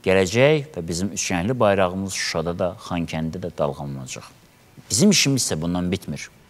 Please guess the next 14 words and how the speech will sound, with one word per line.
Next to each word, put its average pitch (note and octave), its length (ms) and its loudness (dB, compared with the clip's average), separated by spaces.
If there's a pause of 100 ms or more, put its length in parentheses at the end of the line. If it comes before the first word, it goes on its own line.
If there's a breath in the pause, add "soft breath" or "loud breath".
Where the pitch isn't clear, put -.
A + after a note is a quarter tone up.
(160)
İstər A2 200 0
kütləvi G2+ 320 0
informasiya F#2 520 -2
vasitələrinin, C#2+ 600 -10
istər F2+ 240 -2
ziyalılarımızın, D#2+ 800 0 (640 loud breath)
istər A#2 240 0
jurnalistlərimizin, F2 920 0 (100)
yazıçılarımızın E2+ 920 2 (200)
<clears throat> F#2+ 400 0
yeni F#2+ 200 0
bir F2 80 -4
işi G#2+ 260 -4
başlayır. - 480 -6